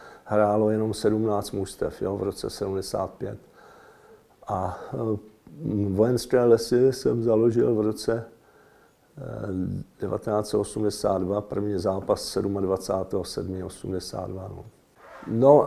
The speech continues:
řekl bych, že tenkrát to bylo jako, eh, ta vážnost tam tolik nebyla, jo. Bylo to takový přátelštější, bych řekl, protože, eh, za A těch mužstev bylo míň, že jo, ty, vlastně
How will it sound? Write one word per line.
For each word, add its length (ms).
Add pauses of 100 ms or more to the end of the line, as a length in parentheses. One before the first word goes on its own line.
řekl 360
bych, 360
že 400 (120)
tenkrát 480
to 120
bylo 340
jako, 680 (300)
eh, 200
ta 120
vážnost 520
tam 160
tolik 380 (140)
nebyla, 460
jo. 220
Bylo 260
to 200
takový 600 (720)
přátelštější, 920
bych 180
řekl, 240
protože, 440
eh, 520
za 160
A 140
těch 200
mužstev 320
bylo 240
míň, 340
že 100
jo, 160
ty, 260 (200)
vlastně 560